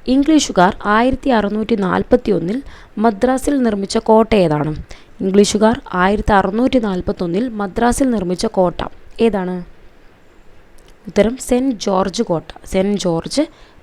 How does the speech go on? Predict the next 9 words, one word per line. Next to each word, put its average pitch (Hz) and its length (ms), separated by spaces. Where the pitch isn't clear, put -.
കോട്ട. 180 200
ഇംഗ്ലീഷുകാർ 240 520
വില്യം 262 360
ഫോർട്ട് 202 320
നിർമ്മിച്ചത് 185 440
എവിടെയാണ്? 175 380
ഇംഗ്ലീഷുകാർ 196 500
വില്യം 226 380
ഫോർട്ട് 208 260